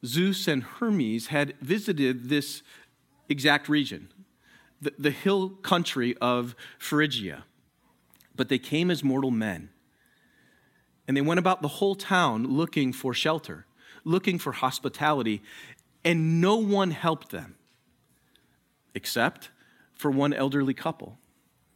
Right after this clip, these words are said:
And so the gods, in this context, they rewarded this couple by lifting their home up onto a hilltop.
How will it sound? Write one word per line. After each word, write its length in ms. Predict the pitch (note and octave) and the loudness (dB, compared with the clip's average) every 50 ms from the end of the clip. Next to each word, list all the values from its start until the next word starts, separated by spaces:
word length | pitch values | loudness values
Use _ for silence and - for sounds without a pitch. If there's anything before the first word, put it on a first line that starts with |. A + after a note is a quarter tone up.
| _ _ _ _ _ _ - | _ _ _ _ _ _ -12
And 120 | A2+ G#2+ | -8 -4
so 100 | - D3 | -2 -2
the 100 | B2+ C3+ | -2 -2
gods, 540 | A#2 G2+ C#3 C3 A2+ G#2+ A#2+ C#3+ C#3+ - - B2+ - - | -2 0 2 2 2 2 0 -2 -6 -10 -12 -12 -12 -10
in 140 | A2 G2+ | -8 -6
this 180 | G2 F#2+ - - | -6 -6 -8 -10
context, 680 | - - G#2+ G#2 G2+ - A2 B2+ - - - - - _ _ _ _ _ _ _ _ _ _ _ _ _ _ _ _ _ _ _ _ _ | -10 -8 -8 -8 -4 -4 -4 -4 -4 -8 -14 -16 -16 _ _ _ _ _ _ _ _ _ _ _ _ _ _ _ _ _ _ _ _ _
they 120 | - C#3+ D3+ | -2 0 2
rewarded 600 | D#3 D#3 D3 D3 D3+ F3+ G#3 A3 F#3 E3 C#3 B2 | 2 2 2 2 2 2 2 2 2 0 -2 -2
this 160 | A#2 A2 - | -4 -6 -6
couple 380 | - - A2+ G#2 - - A#2+ C3 | -6 -6 -6 -6 -6 -4 -4 -4
by 340 | B2 B2 B2 A#2 A#2 A#2+ - - | 0 2 2 2 2 0 -2 -2
lifting 420 | D3 C#3+ E3+ F3 - - F#3+ E3+ | 0 0 0 0 0 0 0 2
their 140 | D3+ D3+ C3+ | 2 0 0
home 420 | C3+ - - D#3 D3+ C#3 A#2+ A2 - | -2 -2 -2 0 2 2 2 0 0
up 180 | - A#2+ - C3+ | -2 -2 0 0
onto 320 | C3 C3 B2+ C3 - C3+ | 0 0 0 -2 -4 -4
a 60 | A2+ | -4
hilltop. 580 | G2+ C#3 C#3 C3 C3+ - F2 D#2+ - _ _ | -2 -2 -4 -4 -4 -8 -14 -14 -14 _ _